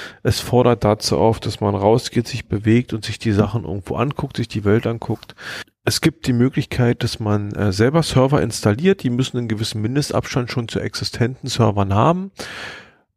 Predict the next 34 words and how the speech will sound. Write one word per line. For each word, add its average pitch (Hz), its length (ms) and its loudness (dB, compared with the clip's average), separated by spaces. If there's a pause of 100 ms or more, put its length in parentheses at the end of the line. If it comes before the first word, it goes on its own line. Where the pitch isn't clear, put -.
(160)
Bei 117 400 4
mir, 135 400 2
wie 127 100 2
gesagt, 110 540 2
äh, 110 580 -6
hier 123 180 2
in 120 100 -2
Cottbus, - 580 -4 (360)
bei 123 120 -2
mir 120 200 4
direkt 117 280 0
vor - 160 -2
der 104 140 2
Haustür, 110 560 0
war 107 240 4
irgendjemand 143 500 -2
schon 147 160 -4
so 139 100 0
fleißig 135 440 0
und 117 180 -2
hat 113 160 0
Sachen 117 280 -2
hingelegt 180 640 -2
an 113 120 0
solche 110 640 2 (120)
prägnanten 110 640 -2
Orte 110 400 0
wie 107 160 -4
halt 104 260 -2
die 104 60 -6
Fleischerei 101 640 0
vor 123 160 2
der 101 100 4
Haustür. 147 560 0